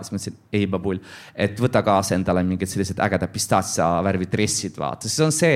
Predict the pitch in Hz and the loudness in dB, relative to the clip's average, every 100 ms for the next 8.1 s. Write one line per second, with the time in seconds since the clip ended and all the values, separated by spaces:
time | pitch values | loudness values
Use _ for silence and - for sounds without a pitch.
0 | 110 107 101 98 95 95 92 - - - | 2 0 0 0 2 2 0 -10 -20 -20
1 | - - _ _ - 123 - 135 151 185 | -20 -20 _ _ -4 -4 -4 0 2 4
2 | 180 117 104 113 113 107 104 104 101 98 | 2 2 0 0 0 2 0 2 2 0
3 | 107 101 - - 98 95 98 95 95 95 | -2 -4 -4 -6 -6 -2 0 2 0 -2
4 | 98 101 - - 113 127 170 180 147 - | -6 -10 -14 -8 -2 2 4 6 4 2
5 | - - - - - 120 95 95 - 101 | -6 -8 -6 -2 0 2 0 -2 -4 -2
6 | 107 104 104 95 101 98 98 92 - 113 | -2 -2 0 -2 -4 -4 -4 -4 -4 0
7 | 120 123 120 110 113 110 - - 107 90 | 2 2 0 0 0 0 -4 -2 -2 -2